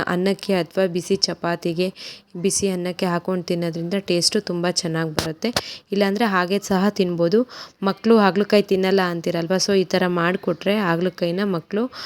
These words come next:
ಚೆನ್ನಾಗಿ ತಿಂತವೆ. ಅವ್ರಿಗೆ ಗೊತ್ತಾಗಲ್ಲ ಇದು ಟೇಸ್ಟ್,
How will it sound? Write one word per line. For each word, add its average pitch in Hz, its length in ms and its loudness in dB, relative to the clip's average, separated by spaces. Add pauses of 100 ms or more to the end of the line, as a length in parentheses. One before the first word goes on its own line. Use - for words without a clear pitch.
(340)
ಚೆನ್ನಾಗಿ 185 400 0
ತಿಂತವೆ. 180 400 2
ಅವ್ರಿಗೆ 175 280 2
ಗೊತ್ತಾಗಲ್ಲ 170 500 2
ಇದು 170 160 0
ಟೇಸ್ಟ್, 175 480 -4